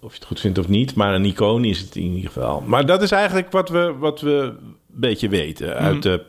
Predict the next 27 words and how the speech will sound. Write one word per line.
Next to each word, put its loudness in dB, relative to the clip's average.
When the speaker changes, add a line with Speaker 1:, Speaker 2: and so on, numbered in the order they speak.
Speaker 1:
publieke -2
opinie 2
Speaker 2:
Mhm. 0
Speaker 1:
en -2
als -2
we -8
de -4
kranten -2
een -2
beetje 0
lezen 0
en 4
de -2
tijdschriften. -4
Maar 2
we 2
gaan 0
nou 2
eventjes -2
wat -2
scherper 0
kijken -2
naar -4
die -4
poster. -2
En 4
dan, 2